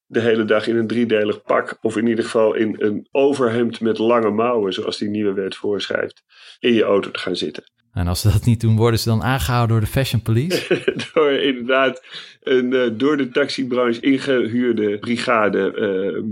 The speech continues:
Speaker 1: stijlpolities. Ja.
Speaker 2: Hoe reageren de taxichauffeurs zelf in Barcelona op deze nieuwe kledingvoorschriften?
Speaker 1: Nou, die zijn, eh, ja, die worden geïnterviewd en die, eh, staan daar, eh, niet afwijzend tegenover. Kijk, Barcelona heeft natuurlijk,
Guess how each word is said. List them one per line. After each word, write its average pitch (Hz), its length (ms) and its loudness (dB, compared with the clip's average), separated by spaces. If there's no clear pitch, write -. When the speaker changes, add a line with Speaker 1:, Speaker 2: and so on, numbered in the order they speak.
Speaker 1:
stijlpolities. 127 1000 -2
Ja. - 460 -6
Speaker 2:
Hoe 117 200 2
reageren 113 540 2
de 98 80 -2
taxichauffeurs 104 580 -4
zelf 131 300 -2
in 117 80 -6
Barcelona 110 540 -2
op 120 100 -10
deze 107 280 0
nieuwe 104 220 2
kledingvoorschriften? 101 840 -2
Speaker 1:
Nou, 175 140 2
die 170 80 2
zijn, 165 320 0
eh, 151 400 -2
ja, 165 200 2
die 165 120 -4
worden 147 240 0
geïnterviewd 135 540 -2
en 117 180 0
die, 120 340 -2
eh, 113 160 0
staan 123 340 -2
daar, 117 300 0
eh, 120 400 0
niet 156 240 -4
afwijzend 131 540 -2
tegenover. 127 540 0
Kijk, 123 340 -6
Barcelona 123 560 0
heeft 120 260 0
natuurlijk, 120 480 -2